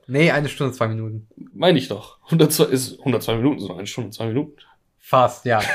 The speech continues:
Speaker 1: Hast gut <laughs> aufgepasst.
Speaker 2: Äh.
Speaker 1: <laughs> Ja, äh, vielen Dank fürs Zuhören. Ähm, wenn ihr uns einen Gefallen tun wollt und bis hierhin durchgehalten habt, äh, so fünf Sterne auf Spotify wären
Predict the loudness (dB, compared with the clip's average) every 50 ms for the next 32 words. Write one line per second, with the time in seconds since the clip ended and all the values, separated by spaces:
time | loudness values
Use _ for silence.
0 | -4 -6 -2 0 0 0 2 2 0 0 2 2 2 2 2 0 -2 -4 -2 2
1 | 2 2 2 2 -2 -6 -6 -4 -2 -2 -2 -2 -2 -2 -4 -6 -10 -6 -4 -4
2 | 0 2 2 0 0 -2 -8 -12 -10 -8 -8 -2 2 4 4 6 4 2 0 0
3 | -2 -2 0 -2 -2 -2 -4 -6 -6 -2 0 2 4 4 4 4 2 0 -2 2
4 | 2 2 2 0 -2 -6 -6 -4 -4 -2 -2 -2 -4 -4 -6 0 4 4 4 4
5 | 2 0 2 2 2 2 2 -2 -2 -2 -4 0 2 2 2 2 2 0 -2 0
6 | 0 0 2 2 0 -2 0 0 0 0 2 0 -2 -2 0 2 2 2 2 0
7 | 0 -2 -2 -6 -6 -6 -6 -6 -6 -6 -6 -6 -6 -6 -4 -4 -4 -4 -2 -2
8 | -2 -2 -2 -4 -4 -4 -4 -6 -4 -2 0 0 2 2 0 -2 -4 -8 -12